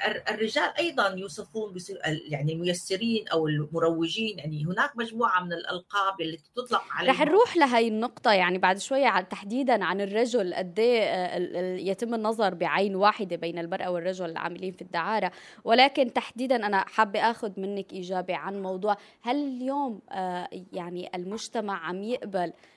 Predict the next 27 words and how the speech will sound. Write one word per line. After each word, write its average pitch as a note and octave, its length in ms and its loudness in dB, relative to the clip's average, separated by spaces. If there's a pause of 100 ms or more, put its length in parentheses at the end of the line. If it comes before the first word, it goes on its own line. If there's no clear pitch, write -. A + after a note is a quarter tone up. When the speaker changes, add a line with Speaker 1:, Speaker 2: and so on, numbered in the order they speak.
(120)
Speaker 2:
أو G3 260 0
أصبح - 520 -4
م-، G#3 540 -6
متسامح G#3+ 840 0
مع F3+ 300 2
السيدة B3 480 -2
اليوم B3 380 -4
اللي، C4 340 -4 (320)
آه، F#3+ 340 2
أجبرتها A3+ 680 4
الظروف G#3+ 680 -2
إن G3+ 120 -4
هي G#3+ 240 -2
تعمل G#3+ 380 -2
بالدعارة G3 760 2
من F#3+ 180 -2
فقر A3+ 400 -4
وإس-، - 420 -4
أو G#3 440 2
هي A#3 320 2
ممكن A#3+ 320 -2
تكون C4 280 -4
مجبرة A#3 640 0
أصلًا. G3 340 -4
في G3+ 160 -12
كتير A3 280 -8
نساء A#3 440 2